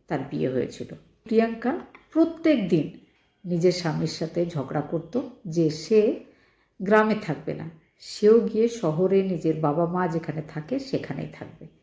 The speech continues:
এই ব্যাপারগুলো, মানে, ছেলে আর বৌমার মধ্যে যে মনোমালিন্য, ঝগড়া, সেগুলো তার বাবা মা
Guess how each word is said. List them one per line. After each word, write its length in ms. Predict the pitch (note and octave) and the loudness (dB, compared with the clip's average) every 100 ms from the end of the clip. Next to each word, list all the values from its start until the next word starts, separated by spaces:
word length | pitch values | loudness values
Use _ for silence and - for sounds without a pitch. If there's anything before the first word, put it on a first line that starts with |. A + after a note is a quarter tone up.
| - | 8
এই 180 | A#3 | 8
ব্যাপারগুলো, 680 | A#3 - A#3 G#3 G3 G3+ G#3 | 10 6 6 2 2 4 4
মানে, 200 | G3 F3+ F3 | 4 0 -2
ছেলে 460 | - G3 F#3+ G3 | -2 2 6 6
আর 180 | G3 F3+ | 6 4
বৌমার 420 | D#3+ F3 F3 F3+ | 2 2 4 2
মধ্যে 360 | F3 F3 D#3+ F#3 | 0 -2 -2 -2
যে 140 | E3 | 2
মনোমালিন্য, 840 | E3+ E3+ E3+ E3+ E3+ E3+ E3+ E3+ E3 | 2 2 0 2 4 2 2 0 -2
ঝগড়া, 480 | D#3+ D#3 D#3 D#3+ E3 | -2 -2 0 0 0
সেগুলো 500 | - D#3 D3+ D3+ D3+ | -2 -2 0 0 -2
তার 220 | D3+ D3 | -4 -6
বাবা 340 | C#3+ C#3 D3+ | -2 -2 0
মা 320 | D3 D3+ D#3 | 0 -2 -6